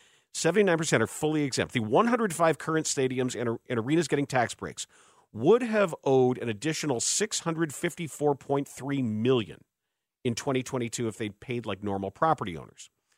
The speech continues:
So when Profiter extends those exemptions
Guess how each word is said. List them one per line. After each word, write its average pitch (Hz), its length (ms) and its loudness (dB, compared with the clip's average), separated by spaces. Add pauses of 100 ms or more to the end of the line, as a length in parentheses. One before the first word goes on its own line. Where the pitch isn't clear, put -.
(380)
So 139 380 6
when 139 180 2
Profiter 214 500 2
extends 190 600 2
those 165 280 2
exemptions 123 880 -2